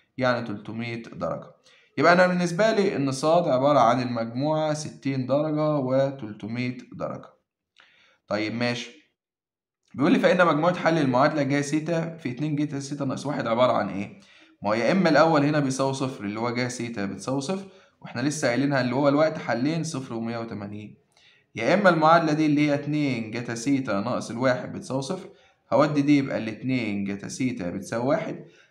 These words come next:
هقسم على الاتنين يبقى الجاتا سيتا بتساوي نص، وإحنا لسه قايلين برضو إن الجاتا سيتا بتساوي نص، يعني ستين وتلتمية درجة.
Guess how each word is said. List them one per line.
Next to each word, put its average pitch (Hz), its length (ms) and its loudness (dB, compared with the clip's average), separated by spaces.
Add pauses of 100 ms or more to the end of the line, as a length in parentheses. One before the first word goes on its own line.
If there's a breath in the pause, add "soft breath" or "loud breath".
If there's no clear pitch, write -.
هقسم 151 380 4
على 123 160 2
الاتنين 123 480 -2
يبقى 98 220 -6
الجاتا 107 360 -6
سيتا 107 460 -4
بتساوي 113 600 -4
نص، 202 380 -4 (240 loud breath)
وإحنا 117 160 -8
لسه 131 200 -2
قايلين 123 200 -2
برضو 127 220 0
إن 107 100 -6
الجاتا 110 300 -4
سيتا 120 200 -8
بتساوي 120 320 -6
نص، 170 280 -6
يعني 110 180 -6
ستين 110 360 -12
وتلتمية 101 600 -8
درجة. - 380 -14